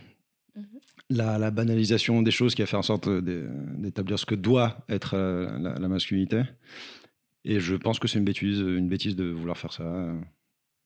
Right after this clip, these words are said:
Speaker 2: Et, mais on n'aime pas ce qui est né, que ce, <laughs> pardon. Le mec bégay, le mec est bourré.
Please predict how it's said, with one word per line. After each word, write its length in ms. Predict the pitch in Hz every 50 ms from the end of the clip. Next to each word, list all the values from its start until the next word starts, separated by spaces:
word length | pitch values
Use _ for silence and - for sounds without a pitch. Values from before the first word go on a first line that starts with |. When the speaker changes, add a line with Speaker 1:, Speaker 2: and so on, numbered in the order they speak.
| - _ _ _ _ _ _ _ - - - - 117
Speaker 2:
Et, 360 | 107 101 101 101 98 98 98
mais 160 | 101 110 120
on 120 | 117 117
n'aime 200 | 117 120 123 123
pas 160 | 123 170 185 185
ce 140 | - 147
qui 160 | 123 - 151 147
est 20 |
né, 260 | 147 147 147 143 131 135
que 180 | - 147 147
ce, 100 | 135 139
<laughs> 720 | 135 117 - 127 123 196 - - 254 - - - 269 302 -
pardon. 220 | - 147 147 143 -
Le 960 | - - - 277 - - 440 370 359 294 - - - 165 370 381 - 127 143
mec 200 | 156 196 202 185
bégay, 380 | 185 220 190 226 226 208 208 -
le 140 | - 127 139
mec 220 | 156 180 202 - 233
est 40 |
bourré. 280 | 208 202 220 220 208